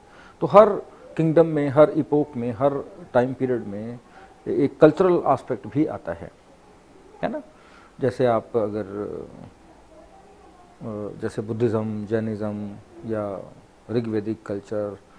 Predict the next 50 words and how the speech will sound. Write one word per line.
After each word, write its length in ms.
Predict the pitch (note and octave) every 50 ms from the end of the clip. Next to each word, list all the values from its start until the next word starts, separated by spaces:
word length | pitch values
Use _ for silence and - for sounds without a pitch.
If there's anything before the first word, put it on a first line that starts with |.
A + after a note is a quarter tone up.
| - - - - - - -
तो 60 | D3+
ये 120 | D#3 F#3
cultural 380 | F#3 - F3 E3+ - F#3 G3 G3
part, 320 | G3 E3+ E3 E3 E3 E3
cultural 360 | - - E3+ D#3 D3+ - F3+ D#3+
history 280 | D#3 C3+ - - E3+
साथ 200 | - - D3 C3+
साथ 240 | - - C#3 - -
में 80 | - -
सारी 240 | - - A#2 C3
चलती 340 | C#3+ - A2+ F2 E2 - F#2+
है। 260 | F#2+ - - - - - - - - - - - - - - - - - - - - - -
तो 220 | - D#3+ D#3+ E3 D#3+
आपको 340 | - D#3+ E3+ E3+ - F#3+ F#3+
ancient 280 | F3 E3 - F#3 F#3+ F#3
medieval 300 | F3 D#3 E3 E3+ F3+ F3
आपने 220 | E3+ D#3+ E3 F3+ F3+
prelim 280 | - D#3+ E3 F3 F3
point 220 | D#3+ D#3+ D#3+ D#3+ D#3
of 40 | D#3
view 80 | D#3
से 120 | D3 - D#3+
पढ़ाई 280 | - C#3+ C3+ D3 D3+
है, 120 | D3+ D#3+ D#3
लेकिन 240 | C#3+ C#3 D3 D#3
mains 300 | D3+ B2+ B2+ C3+ D#3 D3
point 240 | - - D3 C#3 C#3 D3+
of 40 |
view 80 | C#3 C3+
से 120 | B2 D3
थोड़ी 220 | C3+ - B2+ C3+ C#3
cultural 380 | - C3+ A#2+ A#2 - C#3+ E3
history 320 | C#3+ C#3 B2 - - C#3 C#3
angle 280 | A#2+ A#2 A2+ B2 C3
से 160 | B2 - B2+ A#2
करना 300 | - A2+ G#2+ G#2 A2 A2
पड़ेगा 380 | - G2 E2+ D#2+ - - - - D#3+ - - - - - - - - -
कि 80 | - D3+
कल 160 | - F#3+ F#3
को 120 | F3+ F3+
उन्होंने 240 | F#3+ F#3+ F#3 F#3 F#3
question 280 | F3+ E3+ - - F3+ E3
पूछ 240 | - D#3+ D3+ -
लिया 100 | E3 D#3
कि 120 | D#3 D#3+ E3
what 200 | D3 D#3 D#3 -
is 100 | D#3+ D#3 - - - - - - - - - -
the 40 | C#3
contribution 520 | - D3 C#3+ C3+ - C#3 D3 D3+ - D#3
of 120 | D3+ D3